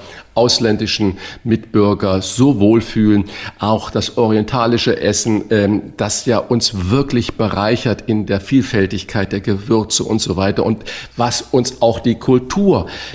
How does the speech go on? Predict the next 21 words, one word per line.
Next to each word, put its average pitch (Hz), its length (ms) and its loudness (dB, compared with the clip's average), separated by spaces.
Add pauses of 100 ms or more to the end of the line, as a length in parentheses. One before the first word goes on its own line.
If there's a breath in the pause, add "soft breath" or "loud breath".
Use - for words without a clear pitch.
des, - 360 -4
des - 300 0
Heimatlandes, 104 920 2
der 92 260 0
Wirte, 123 460 2 (420 loud breath)
der 98 120 0
Gastronomen, 104 640 2
Gastronominnen, 104 960 4
sind 104 220 2
auch 101 120 0
viele, 123 280 2
viele 107 260 0
Frauen 101 340 0
dabei, 95 380 0
die 90 140 -4
das 87 260 -4
wirklich 90 380 -2
machen. 85 340 -2 (140)
Und 101 240 -2
ich 107 100 -2
sage, 98 560 0